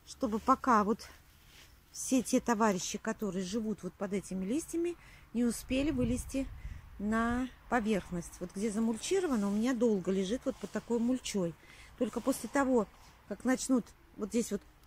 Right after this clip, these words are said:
образовываться первые конусы листиков. Ну, попозже, даже в середине мая, я буду сюда производить подкормку. Только тогда уже здесь немножко раскопаю. А пока пусть сидят внутри.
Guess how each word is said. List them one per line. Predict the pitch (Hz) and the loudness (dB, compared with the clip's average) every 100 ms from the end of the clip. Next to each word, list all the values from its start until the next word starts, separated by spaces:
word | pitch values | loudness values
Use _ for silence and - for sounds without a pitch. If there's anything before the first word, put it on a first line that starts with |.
| - - | -20 -6
образовываться | 202 214 240 208 240 196 185 185 196 | -2 2 2 2 2 2 0 -2 -4
первые | - 247 196 220 | 0 0 2 0
конусы | 233 220 196 - | 2 2 0 0
листиков. | 226 403 - - 196 - | 2 2 2 -4 -4 0
Ну, | 311 349 | 2 2
попозже, | - 269 - 294 240 202 | 2 0 4 4 4 2
даже | 190 185 | 2 0
в | |
середине | - 190 202 240 247 | -4 -4 -2 2 2
мая, | 208 190 | 2 2
я | 202 208 | 0 0
буду | 196 208 - - - - | 0 -2 -4 -14 -16 -14
сюда | - 254 220 | -6 -2 0
производить | 208 190 185 196 226 202 - - - - - | 0 -2 -2 0 0 -2 -6 -16 -20 -12 -4
подкормку. | 233 - 381 427 381 - 180 160 _ - - | -4 2 4 6 2 -2 -2 -4 _ -20 -8
Только | 220 208 240 | -6 -2 0
тогда | 226 214 277 | 0 2 4
уже | 311 202 208 | 4 2 0
здесь | 170 247 - | 2 0 0
немножко | 220 208 - - | 0 0 -2 -2
раскопаю. | 220 - 208 - 185 180 | -4 -2 -4 -2 -2 -2
А | |
пока | - 214 285 302 - - - - | -2 0 2 2 0 -12 -10 -6
пусть | 247 277 | -4 -2
сидят | - 233 190 226 - - | -2 0 2 0 -2 -6
внутри. | 214 240 - 175 170 | 2 2 2 0 -2